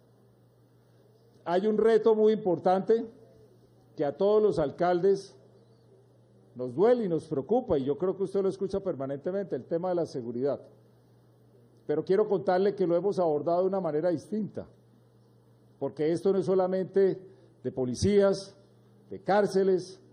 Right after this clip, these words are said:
de chalecos, como muchos candidatos hoy en campaña lo están planteando. Lo hemos hecho de una manera distinta.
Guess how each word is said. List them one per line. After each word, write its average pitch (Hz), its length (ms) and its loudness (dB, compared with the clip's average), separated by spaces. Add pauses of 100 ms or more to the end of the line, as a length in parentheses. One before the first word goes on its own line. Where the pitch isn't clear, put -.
(920)
de 120 100 -8
chalecos, 196 800 0 (680)
como 151 240 -2
muchos 220 420 2
candidatos 175 720 0
hoy 196 140 4
en 190 80 -2
campaña 180 480 -2
lo 175 80 -2
están 170 240 -6
planteando. 190 640 -2 (420)
Lo 156 100 0
hemos 185 300 0
hecho 196 320 2
de 185 60 4
una 180 140 0
manera 165 320 -2
distinta. 165 800 -4